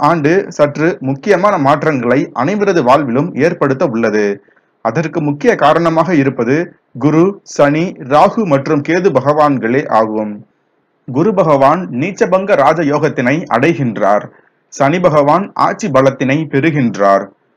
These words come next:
புலிப்பாணி சித்தர் மற்றும் பல ஜோதிட ஜாம்பவான்களின் கூற்றுப்படி ராகு பகவான் ரிஷபத்தில் நீச்சம் அடைகின்றார் எனவும், கேது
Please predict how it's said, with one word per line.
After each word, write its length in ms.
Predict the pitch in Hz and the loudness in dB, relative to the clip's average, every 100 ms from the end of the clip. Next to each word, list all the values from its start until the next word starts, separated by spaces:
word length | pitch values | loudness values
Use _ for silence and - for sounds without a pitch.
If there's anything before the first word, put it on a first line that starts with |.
| _ - | _ -2
புலிப்பாணி 420 | 190 226 233 233 190 | -2 2 0 0 -4
சித்தர் 340 | 151 170 175 151 | -2 2 2 0
மற்றும் 320 | 135 139 160 170 156 | -2 0 -2 -2 0
பல 180 | 135 156 139 | 2 2 0
ஜோதிட 340 | 160 202 202 185 | 0 0 0 0
ஜாம்பவான்களின் 760 | 135 151 175 160 147 143 151 143 | 2 2 2 2 2 0 0 -2
கூற்றுப்படி 500 | 151 147 135 113 123 160 - _ _ 127 | -4 -4 -4 -2 -2 -4 -10 _ _ 2
ராகு 260 | 165 214 180 | 2 2 0
பகவான் 400 | 156 139 135 165 180 131 | 0 2 2 2 -4 -6
ரிஷபத்தில் 520 | - 214 202 185 180 139 | -2 0 0 0 0 0
நீச்சம் 320 | 170 196 185 - | -2 -4 -4 0
அடைகின்றார் 600 | 120 156 156 131 120 127 120 | 0 0 0 0 2 2 2
எனவும், 380 | 117 110 131 151 160 _ _ _ | -2 -2 0 -2 -4 _ _ _
கேது 260 | - 226 233 | 0 2 2